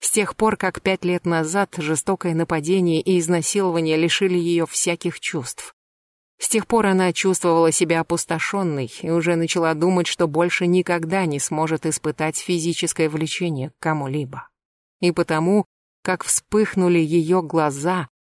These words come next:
она поняла, что он тоже что-то почувствовал.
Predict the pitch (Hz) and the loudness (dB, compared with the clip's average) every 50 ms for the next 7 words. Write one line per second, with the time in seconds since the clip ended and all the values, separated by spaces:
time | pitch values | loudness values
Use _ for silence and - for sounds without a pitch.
0 | _ _ _ - 175 180 190 190 175 - 185 185 185 180 185 196 208 196 - - | _ _ _ 0 2 2 2 2 2 2 4 4 4 4 2 2 0 -2 -2 0
1 | 202 190 185 180 170 - - 160 156 165 175 180 190 190 - - - 170 165 - | 0 2 2 2 0 0 0 2 4 4 2 2 -2 -4 -6 -6 -6 -8 -6 -6
2 | 170 - 165 160 - - 160 135 - - - 131 120 117 110 - - | -8 -8 -8 -10 -10 -10 -10 -8 -8 -8 -6 -8 -8 -8 -10 -14 -16